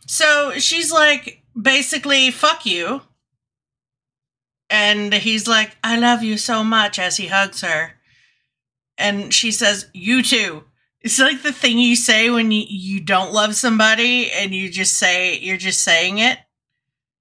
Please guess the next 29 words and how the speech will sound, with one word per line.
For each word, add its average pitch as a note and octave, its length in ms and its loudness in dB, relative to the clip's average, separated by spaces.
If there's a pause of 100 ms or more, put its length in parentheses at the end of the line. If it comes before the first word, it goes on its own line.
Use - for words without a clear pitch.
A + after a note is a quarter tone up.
(100)
Anyway, D#3+ 580 -2
and F3 140 -8
then F#3+ 140 -4
she G3 180 -2
consumes F3+ 560 -8
him E3 140 -10
with C#3+ 180 -10
witch E3 240 -10
plague C#3 400 -8 (640)
and F#3 120 -12
they E3+ 80 -6
both D#3+ 280 -6
disappear. C#3+ 640 -8 (1400)
While A3+ 260 2
Sterling F#3+ 400 0
and E3 80 -6
Isadora D3+ 440 -8
watch. - 460 -12 (960)
But C#4+ 160 4
also, D4+ 640 2
uh, - 40 -18
I B3 360 2
love C4+ 320 0
the E4+ 100 -8
part B3+ 420 2
in A3+ 240 0
this G#3 480 2
where G3 840 2 (560)
Isadora G#3 720 4